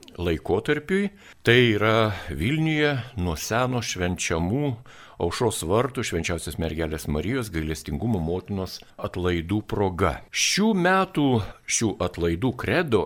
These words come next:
yra Motina vilties. Apie tai be abejo mes kalbėsime plačiau, na, o laidos pradžiai, gerbiamas klebonė Sigitai,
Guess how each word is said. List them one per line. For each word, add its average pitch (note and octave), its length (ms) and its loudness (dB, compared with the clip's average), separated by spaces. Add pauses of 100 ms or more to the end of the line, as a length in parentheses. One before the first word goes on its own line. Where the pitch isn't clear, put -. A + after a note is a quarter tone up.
yra G2+ 380 0 (220)
Motina A2+ 840 0
vilties. F#2+ 800 -6 (140)
Apie D#3 280 0
tai A3 160 4
be D#3 240 2
abejo D3+ 320 2
mes C3+ 240 -4
kalbėsime A2+ 560 0
plačiau, F#3+ 600 2
na, B2+ 260 4
o A2+ 240 2
laidos A#2+ 640 2 (140)
pradžiai, A#2+ 800 0
gerbiamas B2 600 -2
klebonė G2+ 400 0
Sigitai, C#2+ 520 -8